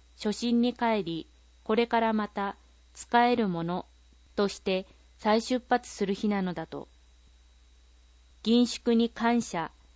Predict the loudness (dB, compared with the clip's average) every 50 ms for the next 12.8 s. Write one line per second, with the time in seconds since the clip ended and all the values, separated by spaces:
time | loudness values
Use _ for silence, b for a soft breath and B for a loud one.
0 | _ _ _ _ _ _ -2 0 2 2 2 2 0 0 -2 -2 -4 _ _ _
1 | -10 -2 0 2 2 2 0 -2 -4 -4 -2 _ 0 0 0 0 -2 -4 -4 -4
2 | -4 -4 -4 -6 -6 -8 -12 -12 -12 -12 -12 -12 -14 -20 -20 -20 -20 _ -20 -20
3 | -20 -20 _ _ _ -20 -20 -20 -20 -20 -20 -20 -20 _ -20 _ _ _ _ _
4 | _ _ _ _ -20 -20 -20 -20 -20 _ _ _ -20 _ _ -20 -20 _ _ _
5 | -2 0 0 0 2 2 2 2 0 -2 -6 -12 -14 -14 -14 -18 _ _ _ _
6 | _ _ _ _ _ _ _ _ _ _ _ _ _ _ _ _ _ _ _ -6
7 | -2 0 2 2 2 0 -2 -2 -4 -4 -2 0 0 0 0 -2 -6 -8 -6 -6
8 | -6 -6 -6 -6 -10 -16 _ _ _ _ _ -20 -20 -20 -20 -20 -20 -20 -20 -20
9 | -20 -6 -2 2 4 4 4 2 2 0 0 0 0 0 0 0 0 0 0 2
10 | 4 4 4 4 2 0 -2 -2 -6 -8 -6 -4 -2 -2 -2 -4 -6 -8 -12 _
11 | _ _ _ -20 -12 -4 -2 2 2 2 2 2 2 2 4 4 2 2 2 2
12 | 0 0 0 -2 -2 0 0 0 0 -2 -6 -8 -12 -12 -12 -12